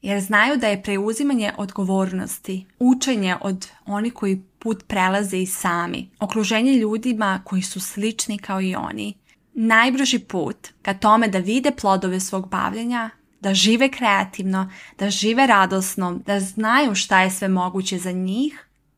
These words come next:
te da svakodnevno doživljavaju posledice od blokirane kreativnosti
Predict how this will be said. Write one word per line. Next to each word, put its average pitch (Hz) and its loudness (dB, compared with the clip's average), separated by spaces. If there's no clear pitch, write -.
te 226 0
da 208 -2
svakodnevno 214 0
doživljavaju 190 0
posledice 185 -4
od 185 -8
blokirane 180 -2
kreativnosti - -8